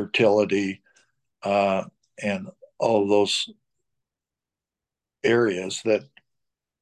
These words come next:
that produce, uh, e-, efficiently. So, and then we, we, uh,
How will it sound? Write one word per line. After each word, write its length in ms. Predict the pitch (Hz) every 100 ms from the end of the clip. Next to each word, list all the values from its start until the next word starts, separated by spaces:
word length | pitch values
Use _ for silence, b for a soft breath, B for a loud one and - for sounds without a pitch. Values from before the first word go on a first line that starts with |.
| _ _ _ _ 120
that 200 | 110 - _ _ _ _ _ _ _ _ _ _ _ _ _ _ _ _ _
produce, 680 | - 120 151 151 110 - - _ _ _ _ _ _ _ _ _ _ _ -
uh, 240 | 104 98 - -
e-, 320 | 113 - 123
efficiently. 640 | 113 185 214 107 90 - -
So, 480 | - 131 117 113 _ _ _ _ _ _ _ _ _
and 300 | 135 127 127 110
then 500 | 151 208 156 143 135
we, 280 | 139 156 190 _
we, 520 | 147 139 131 151 143
uh, 260 | 123 120